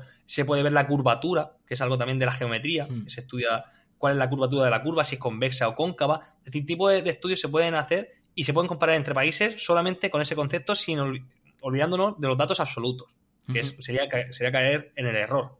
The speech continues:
Speaker 1: No es lo mismo estudiar Estados Unidos
Speaker 2: Claro.
Speaker 1: en sus datos absolutos que España, evidentemente.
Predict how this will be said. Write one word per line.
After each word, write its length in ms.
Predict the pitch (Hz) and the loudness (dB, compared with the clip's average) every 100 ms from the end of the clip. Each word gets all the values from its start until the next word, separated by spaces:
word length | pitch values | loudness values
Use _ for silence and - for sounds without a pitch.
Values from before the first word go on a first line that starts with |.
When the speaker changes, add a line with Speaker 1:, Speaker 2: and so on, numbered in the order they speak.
| _ - | _ -6
Speaker 1:
No 60 | |
es 20 | 117 | -2
lo 60 | |
mismo 160 | 127 127 | 0 0
estudiar 280 | 127 131 127 | 0 0 0
Estados 320 | 127 135 127 | 0 0 0
Unidos 320 | 131 156 190 - _ - | 0 0 0 -10 _ -6
Speaker 2:
Claro. 260 | 117 104 | -4 -4
Speaker 1:
en 60 | 127 | -4
sus 100 | 127 | -4
datos 200 | 123 - | -4 -4
absolutos 460 | 127 127 135 160 - - | -2 0 0 -2 -4 -12
que 80 | |
España, 460 | 107 - 123 135 139 | -6 -2 -2 -2 -6
evidentemente. 640 | 110 110 107 101 101 123 | -8 -6 -6 -10 -10 -16